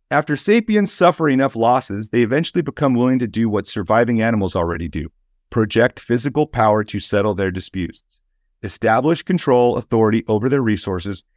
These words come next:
and achieve consensus on the legitimate state of ownership and chain of custody of their property.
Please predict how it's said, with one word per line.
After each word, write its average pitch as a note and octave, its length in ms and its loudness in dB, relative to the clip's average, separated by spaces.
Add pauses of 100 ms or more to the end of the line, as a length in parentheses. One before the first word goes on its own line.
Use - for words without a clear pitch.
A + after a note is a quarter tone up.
(280)
and B2 140 0
achieve D3+ 420 -2
consensus C3 640 -2 (120)
on G#2+ 140 2
the G#2 60 2
legitimate A#2+ 460 0
state A#2+ 240 0
of F#2+ 140 -2
ownership A2 460 0
and G2+ 100 -6
chain G#2+ 200 -2
of G#2 100 -8
custody G#2+ 520 -4
of A#2 200 0
their G#2+ 180 0
property. A#2+ 520 -2